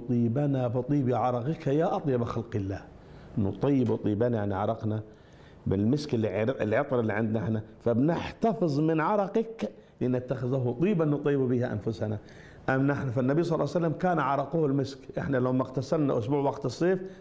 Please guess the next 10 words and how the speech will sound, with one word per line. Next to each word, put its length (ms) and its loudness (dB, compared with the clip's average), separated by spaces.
نتحول 400 2
إلى 160 4
مقابر 420 0
متحركة. 640 -2
حضرة 420 0
النبي 440 2
صلى 200 -4
الله 300 0
عليه 240 0
وسلم 420 0